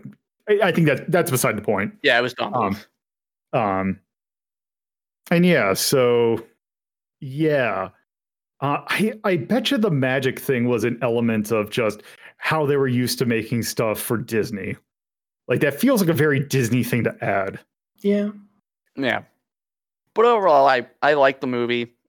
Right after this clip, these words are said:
Speaker 2: I, I enjoyed it. Um, I don't know if I, I don't remember if I've seen the movie before or if this is my first time watching it. I can't recall, but, you know, from what I saw, it was, it's a good movie.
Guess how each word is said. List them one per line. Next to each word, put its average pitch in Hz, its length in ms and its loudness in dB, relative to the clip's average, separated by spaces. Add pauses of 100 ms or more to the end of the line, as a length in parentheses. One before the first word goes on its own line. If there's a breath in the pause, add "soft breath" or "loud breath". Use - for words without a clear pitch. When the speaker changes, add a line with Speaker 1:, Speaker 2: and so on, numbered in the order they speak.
(140)
Speaker 2:
I, 120 200 0
I 120 140 0
enjoyed 113 460 -2
it. 110 260 -6 (460)
Um, 202 400 -4 (440)
I 151 80 0
don't 285 220 0
know 302 140 2
if 269 100 -2
I, 247 80 2
I 196 120 -2
don't 277 100 -4
remember 302 300 -6
if 262 100 -8
I've 196 280 2
seen 156 440 -4
the 139 40 -2
movie 127 300 -2
before 113 540 -2
or - 20 -4
if 101 80 -6
this 117 180 -4
is - 80 -16
my 110 140 -6
first - 320 -8
time 104 240 -4
watching 104 420 -4
it. 87 200 -16 (120)
I 117 200 0 (1040)
can't - 240 -4
recall, 110 400 -2
but, - 260 -2 (100)
you 151 120 2
know, 151 220 2 (380 loud breath)
from 143 140 -4
what 147 160 4
I 208 80 4
saw, 131 340 4
it 113 80 2
was, 131 220 -4
it's - 140 -10
a 120 80 -10
good 117 180 -6
movie. - 280 -12